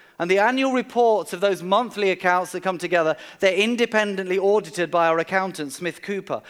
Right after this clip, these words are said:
who come and literally sit in our offices for a few days and can open any book and ask any question until they're fully satisfied that everything is in order. And then they sign them off and they're submitted to the Charity Commission and filed online.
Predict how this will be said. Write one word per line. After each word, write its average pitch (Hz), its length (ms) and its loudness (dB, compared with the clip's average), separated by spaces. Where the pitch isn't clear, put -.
who 202 100 -4
come 190 220 0
and 185 140 -2
literally 208 360 -2
sit - 440 -6
in 220 120 -2
our 196 160 4
offices 175 680 -2
for 190 140 0
a 175 80 2
few 196 260 -4
days 175 240 2
and 175 100 -6
can 185 140 -2
open 190 340 0
any 226 380 0
book 190 240 0
and 185 100 -2
ask 180 280 0
any 220 260 0
question 185 480 -2
until 180 240 -2
they're 175 160 4
fully 254 400 0
satisfied 185 640 0
that 185 180 2
everything 214 520 0
is 185 160 0
in 190 100 -2
order. 196 400 0
And 147 160 -8
then 165 100 0
they 165 120 -2
sign 196 340 -2
them 175 100 -2
off 160 160 0
and 160 80 -10
they're 160 120 0
submitted 170 460 -10
to 156 100 -8
the 147 80 -6
Charity 156 400 -2
Commission 160 420 -8
and 135 100 -10
filed 139 360 -2
online. 139 480 -8